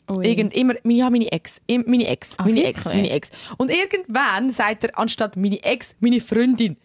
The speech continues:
Speaker 2: äh, meine Ex. <gasps> Und ich war einfach so dort am Rennen gewesen, so, <gasps> kann ich irgendwo ins Gebüsch kumpen und bitte kann ich einfach weg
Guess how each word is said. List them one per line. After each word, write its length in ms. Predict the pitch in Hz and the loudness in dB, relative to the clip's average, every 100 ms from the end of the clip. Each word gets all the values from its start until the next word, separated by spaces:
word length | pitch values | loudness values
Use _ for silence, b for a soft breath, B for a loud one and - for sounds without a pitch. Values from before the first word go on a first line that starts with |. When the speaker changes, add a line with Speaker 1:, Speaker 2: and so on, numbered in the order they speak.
| _ | _
Speaker 2:
äh, 260 | 320 269 254 | -2 0 2
meine 260 | 254 233 - | 2 2 0
Ex. 360 | 180 - - B B | -2 -4 -14 B B
<gasps> 100 | 392 539 571 508 415 294 _ _ _ _ _ _ _ _ _ | 0 2 2 2 0 -4 _ _ _ _ _ _ _ _ _
Und 120 | 277 302 | -2 0
ich 120 | 302 | 2
war 80 | 294 | 2
einfach 200 | 247 233 | 0 -2
so 80 | 226 | -2
dort 160 | 226 | 0
am 120 | 208 208 | 2 2
Rennen 280 | 214 262 | 2 2
gewesen, 140 | 254 233 | 0 -2
so, 160 | 220 - B B B B B | -2 -4 B B B B B
<gasps> 2000 | 262 370 403 415 320 240 262 240 202 139 - 392 466 - - 196 - 233 254 - | -4 -2 -2 -4 -6 -10 -8 -8 -8 -8 -2 2 4 2 -4 -18 -8 -2 -2 -2
kann 200 | 262 277 | -4 -4
ich 180 | - - | -4 -2
irgendwo 480 | 302 359 320 247 | -2 2 2 4
ins 160 | 285 233 | 2 2
Gebüsch 480 | 233 - 285 349 - | -4 2 2 2 2
kumpen 340 | 254 269 262 | 2 2 2
und 140 | 247 - | 2 2
bitte 220 | 240 285 | 0 0
kann 140 | 254 | -2
ich 100 | 254 | -2
einfach 280 | - 269 - | -4 -6 -8
weg 280 | 185 214 | -2 0